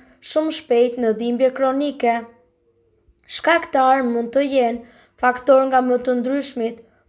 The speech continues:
por për dhimbjen gjatë natës ka një shpjegim specifik nga ekspertët.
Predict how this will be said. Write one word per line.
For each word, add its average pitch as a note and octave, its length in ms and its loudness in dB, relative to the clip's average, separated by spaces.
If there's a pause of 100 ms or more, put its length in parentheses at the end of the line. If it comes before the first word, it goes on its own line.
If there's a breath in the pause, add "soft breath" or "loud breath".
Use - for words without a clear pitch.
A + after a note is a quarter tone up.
(100)
por A#3 320 4
për A#3 220 2
dhimbjen B3+ 480 0
gjatë C#4 380 -4
natës A#3 560 0 (480 soft breath)
ka D4 180 4
një D4+ 240 0
shpjegim C4 480 -4
specifik B3+ 880 -4
nga A3+ 260 2
ekspertët. A#3+ 840 0